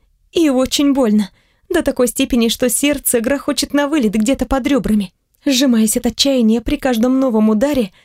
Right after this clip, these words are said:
в немощный комок. Ещё раз бросаю взгляд на ухмыляющихся мажоров. Они что, клоны? Или это типа такие костюмы? В конце концов, когда голова более-менее перестаёт трещать от похмелья, до меня доходит.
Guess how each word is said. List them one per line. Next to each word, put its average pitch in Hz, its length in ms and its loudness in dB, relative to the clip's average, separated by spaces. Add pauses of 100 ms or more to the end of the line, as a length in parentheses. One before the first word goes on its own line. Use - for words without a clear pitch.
(180)
в 302 140 0
немощный 247 440 2
комок. 233 420 -2 (720)
Ещё 277 360 0
раз 226 160 0
бросаю 240 380 0
взгляд 226 380 -2
на 220 100 2
ухмыляющихся 226 800 0
мажоров. 220 500 -2 (560)
Они 269 260 0
что, 254 200 -2
клоны? 302 460 -2 (480)
Или 339 200 2
это 285 220 0
типа 311 280 -4
такие 311 360 0
костюмы? 302 520 0 (840)
В - 80 -20
конце 254 260 -2
концов, 226 440 -2 (300)
когда 240 280 0
голова 247 380 0
более-менее 233 580 2
перестаёт 240 640 -2
трещать 220 440 -2
от 208 120 -6
похмелья, 262 460 0
до 233 100 2
меня 247 220 2
доходит. 202 520 -4